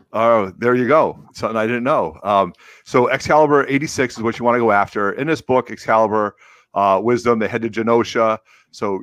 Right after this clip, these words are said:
you're getting Genosha involved again, and there, the storyline is really interesting to follow it. Uh, but you've got Pete Wisdom, you've got, uh, Michelle, I can't even say her name. You've got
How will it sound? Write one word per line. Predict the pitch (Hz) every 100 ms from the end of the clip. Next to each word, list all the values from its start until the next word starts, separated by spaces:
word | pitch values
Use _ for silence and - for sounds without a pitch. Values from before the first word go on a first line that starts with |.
| 98
you're | 98
getting | 107 95
Genosha | 104 113 110 113
involved | 104 107 107 98
again, | 95 104 104 101 101 104
and | 95 92 90 87 - - _ _ -
there, | 107 104 -
the |
storyline | 127 220 214 170 139
is | 120
really | 123 120 117
interesting | 104 - 123 113 110
to | -
follow | 95 101 104 104
it. | 101 -
Uh, | 95 95 90 90
but | 87 90
you've | 92
got | 101 87
Pete | 113 107
Wisdom, | 123 107 117 113 110
you've | 92 87
got, | 95 87 _ _ _ -
uh, | 92 90 87
Michelle, | - 113 104 107 101 - _ _ _
I | - 95
can't | 107
even | 92
say | -
her | 90 85
name. | 98 98 98 95 -
You've | 90
got | 90 90